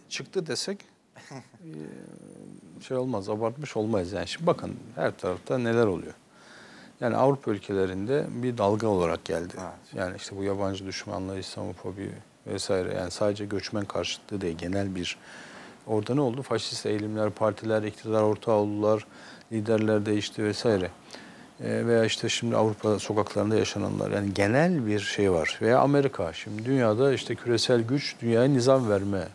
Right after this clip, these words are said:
Speaker 1: şeyi. E, bakıyorsunuz tek taraflı, uluslararası hukuku, uluslararası kurumları takmayan, tek taraflı kendi menfaatini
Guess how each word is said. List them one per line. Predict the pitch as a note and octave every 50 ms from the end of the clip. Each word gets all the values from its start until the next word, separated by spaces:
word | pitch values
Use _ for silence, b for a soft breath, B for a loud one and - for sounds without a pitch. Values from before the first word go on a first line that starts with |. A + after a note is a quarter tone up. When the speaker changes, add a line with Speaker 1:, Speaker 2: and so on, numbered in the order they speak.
| - - _ -
Speaker 1:
şeyi. | - - G2 F#2 F2+ F2+ - B B B B B B B B B B B B B B B B B - - B2+
E, | A#2 G#2 - - - B2
bakıyorsunuz | A#2+ A#2 C#3 C#3 - - G3 - - C#3+ D3+ F#3 G#3 - - -
tek | - F#3 G3 -
taraflı, | - - A#2 G2 F2+ - - - G#2+ C#3+ F#3 - - _ _ _ B B B B B B B -
uluslararası | C3 C3+ C3 - - - D#3 D3 C#3 C3 B2+ A#2+ - - - C3+ B2+ B2 B2 A#2
hukuku, | A2 - - B2+ A2+ A#2 - G#2 F2+ - - - - - _ -
uluslararası | A#2+ A2 G2+ - - - C3 A#2+ A#2 - - -
kurumları | - - A#2+ A2+ A2+ A2+ A2 A2 B2 C3
takmayan, | - - - D3 - - - G#2 E2+ D#2+ D2 D2 - - - _ _ _ _ _ _ _ _ _ B B B B B B B B B B B B -
tek | - F3 F3 -
taraflı | - D3 B2 A#2+ A#2 A#2 - - F#3+ G3+ F#3+
kendi | - - B2 A#2+ C#3 D3+ F3
menfaatini | E3 C3+ A#2+ A2+ - - - A#2 G#2+ G#2 - - A#2 B2 D3+ F#3 A3